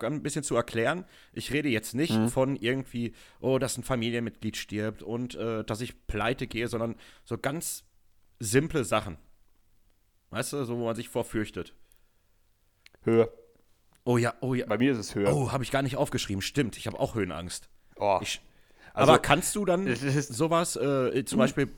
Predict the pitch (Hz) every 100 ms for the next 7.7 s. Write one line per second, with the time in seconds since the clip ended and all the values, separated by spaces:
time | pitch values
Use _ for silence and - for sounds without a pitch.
0 | - - 135 156 - 180 165 143 143 -
1 | - - 131 143 196 - 185 220 - -
2 | - 120 143 127 - - - - - 156
3 | 180 131 156 104 101 - 151 147 143 -
4 | 135 104 76 - - _ _ - _ _
5 | - 110 107 - 123 117 131 165 - 151
6 | - - 147 120 139 - - - - 110
7 | 117 123 127 127 117 120 -